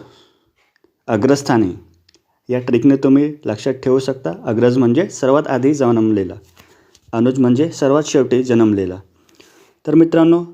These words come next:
अशा प्रकारे आपण आजच्या व्हिडिओमध्ये पंचवीस प्रश्न बघितलेले आहेत.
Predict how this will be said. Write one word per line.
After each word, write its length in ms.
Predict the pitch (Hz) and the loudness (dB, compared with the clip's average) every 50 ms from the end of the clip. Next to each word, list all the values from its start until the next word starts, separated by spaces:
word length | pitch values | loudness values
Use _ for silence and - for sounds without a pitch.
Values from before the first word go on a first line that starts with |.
| - - | -14 -14
अशा 220 | 127 120 - 151 | -10 -8 -6 -6
प्रकारे 420 | 147 156 143 143 139 160 151 143 147 | -4 -2 -2 -2 -2 -2 -2 0 0
आपण 300 | 147 143 139 147 147 143 - | -2 -2 -2 -2 -2 -2 -2
आजच्या 300 | - 113 113 - - 147 | -4 -6 -6 -4 -2 0
व्हिडिओमध्ये 560 | 135 131 131 135 143 139 139 139 135 139 139 143 | 2 4 4 4 4 4 4 2 2 2 0 0
पंचवीस 460 | 143 - 120 113 113 - 143 139 135 | -2 -4 -4 -4 -4 -4 -4 -6 -4
प्रश्न 400 | - 135 123 123 - 143 139 139 143 139 - | -4 -4 -4 -2 -2 -2 -2 -4 -6 -10 -8
बघितलेले 540 | 123 120 123 120 131 127 131 135 131 131 135 | -6 -4 0 0 0 2 4 4 4 4 4
आहेत. 220 | 131 127 131 131 | 2 0 -2 -4